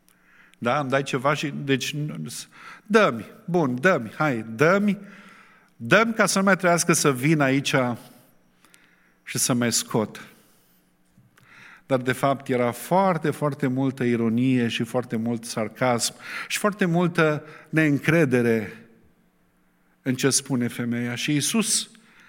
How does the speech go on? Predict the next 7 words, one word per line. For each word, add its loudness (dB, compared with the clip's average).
i-a 2
citit -4
inima, -4
că -10
Iisus -6
citește -6
inima. -6